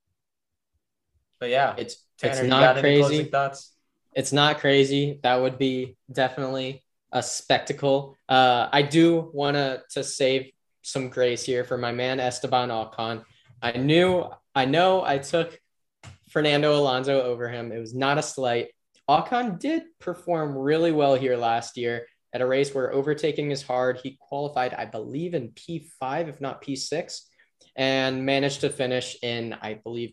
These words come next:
Speaker 2: P eight in the race, only getting beaten, I think, by Sainz and Ricciardo had some strong race results compared to their qualifying,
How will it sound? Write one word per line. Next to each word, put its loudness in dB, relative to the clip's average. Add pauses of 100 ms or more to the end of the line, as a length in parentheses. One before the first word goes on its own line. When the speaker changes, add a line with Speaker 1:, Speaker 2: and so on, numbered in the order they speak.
Speaker 2:
P -12
eight -6
in -8
the -6
race, -4 (260)
only 2
getting -2
beaten, -10
I -14 (240)
think, -10 (100)
by -4 (400)
Sainz -6
and -6
Ricciardo -4
had -4
some -6
strong -4
race 0
results -2
compared -4
to -6
their -2
qualifying, -2